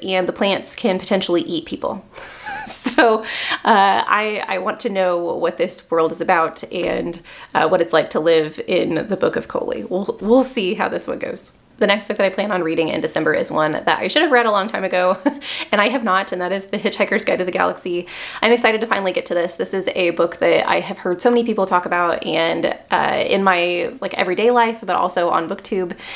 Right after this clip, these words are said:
and I hear quotes from it all the time, and I, I just wanna know what all the fuss is about. I know that it's about, um, The Hitchhiker's Guide to the Galaxy, which I guess is a publication, so maybe a book within a book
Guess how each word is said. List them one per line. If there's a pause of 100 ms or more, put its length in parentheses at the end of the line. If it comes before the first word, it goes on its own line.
(180)
and
I
hear
quotes
from
it
all
the
time,
and (340)
I,
I
just
wanna
know
what
all
the
fuss
is
about. (380)
I
know
that
it's
about, (300)
um, (640)
The
Hitchhiker's
Guide
to
the
Galaxy,
which
I
guess
is
a
publication,
so
maybe
a
book
within
a
book